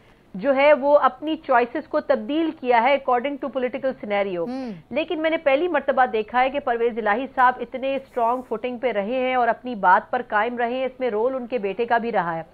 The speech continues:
Speaker 2: हाँ।
Speaker 1: अब उसके eventually कुछ ना कुछ सर्कमस्टांसेस होंगे जो कि वो फेस कर रहे हैं। बेटे उनके पाकिस्तान में नहीं है, लेकिन उनके वालिद अपनी जगह पर बदस्तूर खड़े हैं। जहां तक
Speaker 2: हम्म।
Speaker 1: आपने बात की है फेयर and फ्री इलेक्शन की,
Speaker 2: हम्म।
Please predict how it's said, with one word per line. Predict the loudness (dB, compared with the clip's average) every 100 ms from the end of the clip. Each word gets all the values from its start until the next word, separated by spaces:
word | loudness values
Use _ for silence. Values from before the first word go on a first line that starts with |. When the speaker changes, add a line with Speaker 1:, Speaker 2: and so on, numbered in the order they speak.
| -10
Speaker 2:
हाँ। | -8 -2
Speaker 1:
अब | 0
उसके | 0 -2 2
eventually | 2 2 -2 -2
कुछ | -6 -4
ना |
कुछ | -4 -4
सर्कमस्टांसेस | -2 0 0 0 2 2 -2 -4
होंगे | -2 -2 -4 -6 -6
जो | -6
कि | -2
वो | -2
फेस | 0 -2 -2
कर | 0 0
रहे | 2
हैं। | -2 -6 -8 _ _ -8
बेटे | -2 0 0
उनके | -2 0
पाकिस्तान | 2 2 0 -2 0
में | -2
नहीं | -4 -4
है, |
लेकिन | -4 -6 -8
उनके | -4
वालिद | 0 2 2 -2
अपनी | -4 -6
जगह | -2 -2
पर | -2
बदस्तूर | -4 -4 -6 -10 -10
खड़े | -8 -6
हैं। | -4
जहां | 0 0
तक | 2
Speaker 2:
हम्म। | 2
Speaker 1:
आपने | 0 2
बात | 6 4 2
की | 0
है | 0
फेयर | 0 0 0
and | 0
फ्री | -4 -4
इलेक्शन | -4 -6 -10
की, | -8 -6 -8 -8
Speaker 2:
हम्म। | -8 -10